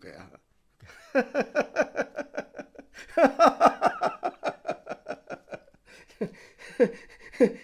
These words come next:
ले, ले, सेब खा ले। पियम्मा, ये किसकी तस्वीरें तुमने सीने से लगाई हुई हैं?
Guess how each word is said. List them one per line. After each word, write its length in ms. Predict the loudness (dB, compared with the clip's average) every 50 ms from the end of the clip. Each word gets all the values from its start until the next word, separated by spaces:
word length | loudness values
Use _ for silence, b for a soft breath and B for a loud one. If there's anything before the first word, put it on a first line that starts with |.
| -18 -12
ले, 260 | -8 -4 0 0 0
ले, 400 | 0 2 4 6 6 4 4 2
सेब 640 | -8 -14 -16 -16 -16 -12 -2 4 4 4 4 4 0
खा 120 | -10 -12 -12
ले। 200 | -12 -14 -18 -20 _ b b b b b b b b b b b _ _ _ _ _ _ _ _ _ _ _ _ _ _ _ _ _ _ _ _ _ _ _
पियम्मा, 420 | -12 -10 -10 -10 -10 -12 -14 -16 -16 _ _ _ _ _ _ _ _ _ _ _ _ _ _ _ _ _ _ _ _ _ _ _ _ _ _ -18 -14
ये 120 | -14 -14
किसकी 440 | -12 -12 -12 -12 -12 -12 -14 -16 -14
तस्वीरें 520 | -12 -10 -12 -8 -6 -6 -4 -4 -4 -4
तुमने 280 | -4 -4 -4 -4 -4 -4
सीने 360 | -6 -6 -6 -6 -4 -4 -4
से 140 | -6 -6 -10
लगाई 340 | -10 -10 -10 -10 -10 -10 -12
हुई 200 | -14 -16 -16 -18
हैं? 260 | -18 -20 -20 -20